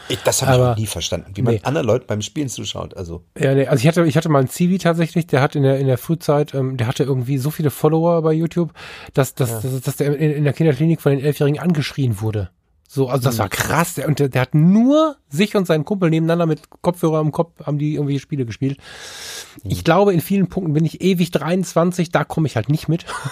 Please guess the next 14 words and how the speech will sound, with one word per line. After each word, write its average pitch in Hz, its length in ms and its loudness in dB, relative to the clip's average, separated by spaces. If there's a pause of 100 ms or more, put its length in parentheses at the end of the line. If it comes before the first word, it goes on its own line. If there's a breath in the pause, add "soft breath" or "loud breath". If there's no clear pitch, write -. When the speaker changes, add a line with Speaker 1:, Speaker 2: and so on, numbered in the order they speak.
(540 loud breath)
Speaker 1:
Hm. 98 180 -6
Speaker 2:
Aber, 165 200 4 (180 loud breath)
also 151 160 0
weißt 175 160 2
du, 185 60 2
wenn 175 80 4
du 175 80 0
das 196 160 -4
jetzt 240 120 -4
erzählst, 123 540 -2
ne, 175 240 0
und, 151 300 -2
und, 147 320 -2
ähm, 147 520 -4